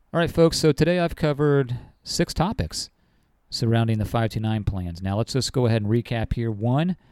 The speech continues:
I talked about which plan you should choose and got a little bit into the fees as well. Two, talked about ownership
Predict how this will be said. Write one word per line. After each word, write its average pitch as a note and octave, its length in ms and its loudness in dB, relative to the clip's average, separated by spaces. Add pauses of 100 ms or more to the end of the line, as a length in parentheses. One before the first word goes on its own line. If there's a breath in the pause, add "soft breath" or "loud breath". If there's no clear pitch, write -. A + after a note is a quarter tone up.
(440 soft breath)
I - 80 -6
talked B2 260 0
about A2+ 260 2
which A2 200 0
plan B2 280 0
you A#2 60 0
should - 180 -6
choose C3+ 520 0 (540 soft breath)
and G#2+ 160 -4
got A2+ 240 0
a G#2 60 -4
little F3+ 400 -2
bit E3+ 180 2
into C#3 220 2
the A2+ 80 -4
fees G#2 680 -4 (180)
as G2 240 -6
well. G#2 520 -2 (600)
Two, D#3+ 380 2 (160)
talked A#2 240 -2
about A2 180 2 (100)
ownership C#3+ 960 0